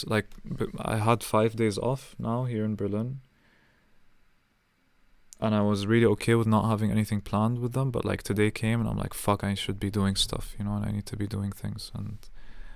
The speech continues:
that hurts when that comes like that and you're fucked. But anyways, this week has been a lot of, uh, rallies, political stuff, and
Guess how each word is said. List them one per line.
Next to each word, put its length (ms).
that 240
hurts 580
when 160
that 180
comes 280
like 220
that 340
and 120
you're 100
fucked. 500
But 100
anyways, 380
this 200
week 220
has 180
been 180
a 60
lot 200
of, 200
uh, 380
rallies, 800
political 400
stuff, 560
and 720